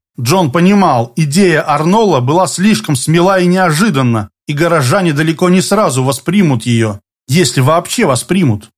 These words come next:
Увы, люди двадцатого века не были приучены принимать решения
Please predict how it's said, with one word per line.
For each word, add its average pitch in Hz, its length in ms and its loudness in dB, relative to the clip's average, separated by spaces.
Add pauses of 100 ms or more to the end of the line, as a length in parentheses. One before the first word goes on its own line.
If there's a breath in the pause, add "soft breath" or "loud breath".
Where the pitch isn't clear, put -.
(320)
Увы, 202 440 2
люди 165 480 2
двадцатого 151 680 -2
века 180 360 -2
не 175 280 2
были 139 220 0
приучены 139 640 2
принимать 143 540 2
решения 151 640 0